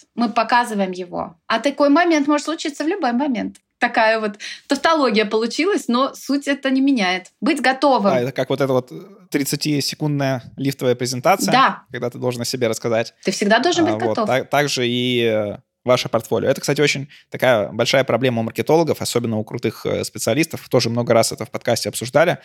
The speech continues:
Speaker 2: что они вот делают, но они все делают в стол. Сам я тоже так, ну, сколько лет, наверное, семь-восемь работал, ну, в стол, и ты даже не понимаешь потом, даже когда ты пришел, ну, у тебя какой-то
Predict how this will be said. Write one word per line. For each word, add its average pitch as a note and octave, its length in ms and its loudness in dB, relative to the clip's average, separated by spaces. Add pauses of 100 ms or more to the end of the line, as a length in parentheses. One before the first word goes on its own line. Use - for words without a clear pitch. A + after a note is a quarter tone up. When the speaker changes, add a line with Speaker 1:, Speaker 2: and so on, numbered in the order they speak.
(440)
Speaker 2:
что - 180 -4
они C3 180 0
вот A#2+ 220 -2
делают, D#3+ 340 2
но C3+ 60 -2
они B2 120 0
все D3+ 200 2
делают A#2+ 300 2
в - 40 -10
стол. - 360 0 (180)
Сам D3+ 260 2
я C#3 120 6
тоже C3+ 260 2
так, - 200 -2
ну, A2+ 460 -2
сколько - 260 -10
лет, G#2+ 160 -4 (180)
наверное, G2 240 -6
семь-восемь B2 500 0
работал, A2 480 -2
ну, A2 260 -12
в - 120 -14
стол, - 440 2 (200)
и A#2 240 -6
ты C3+ 120 -4
даже C3+ 500 2
не B2+ 160 -4
понимаешь C#3 680 2
потом, F3+ 420 0
даже B2+ 200 0
когда B2+ 180 0
ты - 0 -
пришел, B2 380 0
ну, A2 260 -6
у - 80 -8
тебя A#2+ 140 0
какой-то - 260 -6